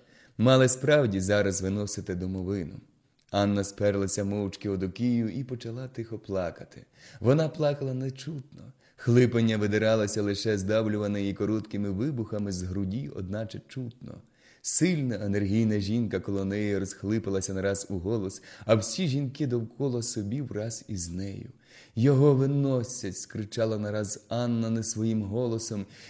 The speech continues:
і, продершися крізь стовпу жінок, кинулася без пам'яті проти домовини. Жінки здержали її за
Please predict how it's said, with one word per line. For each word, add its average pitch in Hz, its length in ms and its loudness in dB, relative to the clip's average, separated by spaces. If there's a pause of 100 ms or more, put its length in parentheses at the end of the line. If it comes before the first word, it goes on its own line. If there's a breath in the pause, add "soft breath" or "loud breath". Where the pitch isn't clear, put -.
і, 131 100 6
продершися 131 760 2
крізь 131 280 -2
стовпу 127 420 -2
жінок, 131 460 -2
кинулася 135 580 -2
без 120 200 -6
пам'яті 127 520 -4
проти 117 360 -6
домовини. 104 640 -4 (400 soft breath)
Жінки 120 480 4
здержали 104 680 0
її 101 260 0
за 98 180 -2